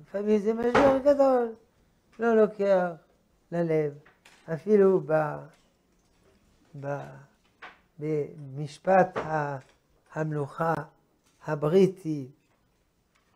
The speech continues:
היה שם משפט צרפתי, אה, ארור מי שיראה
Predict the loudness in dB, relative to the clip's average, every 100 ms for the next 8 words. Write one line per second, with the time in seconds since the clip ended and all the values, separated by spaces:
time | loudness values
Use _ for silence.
0 | _ -2 2 4 4 2 -2 -4 -2 -4
1 | -6 -20 _ _ _ _ _ -12 -12 -4
2 | 2 2 2 -2 -4 -4 -10 -10 -6 -6
3 | -6 -14 _ -20 _ _ _ -20 _ _
4 | _ _ _ _ _ -10 -2 2 2 2
5 | -2 -10 _ _ _ _ _ _ _ _
6 | _ _ _ _ _ _ -20 -16 -14 -16
7 | _ -10 0 2 6 10 12 12 10 2
8 | 4 6 4 0 0 4 4 4 2 2
9 | 6 8